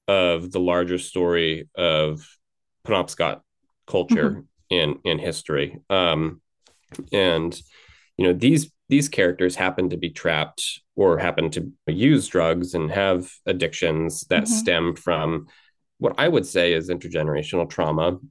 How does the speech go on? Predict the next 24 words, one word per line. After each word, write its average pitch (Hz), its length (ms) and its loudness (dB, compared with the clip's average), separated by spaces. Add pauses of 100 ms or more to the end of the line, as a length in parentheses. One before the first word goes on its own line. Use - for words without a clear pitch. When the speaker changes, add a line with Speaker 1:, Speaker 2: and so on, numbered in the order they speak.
(120)
Speaker 1:
but - 120 2
also 107 300 2
trauma 92 400 0
that's 85 220 -4
probably 92 380 -4
happened 87 360 -4
in 87 80 -2
their 85 140 -2
lives. 87 560 -4
And 101 80 4
I 95 80 4
think 92 300 2
Speaker 2:
Mm-hmm. - 160 -4
Speaker 1:
we 104 100 2
can 90 380 0 (1200)
look 104 280 0
at 90 220 2 (160)
drug 90 320 2
use 87 680 -2 (520)
across - 840 -2 (420)
the 101 100 0
world, 92 560 4 (320)
um, 85 580 0 (840)
and 90 480 2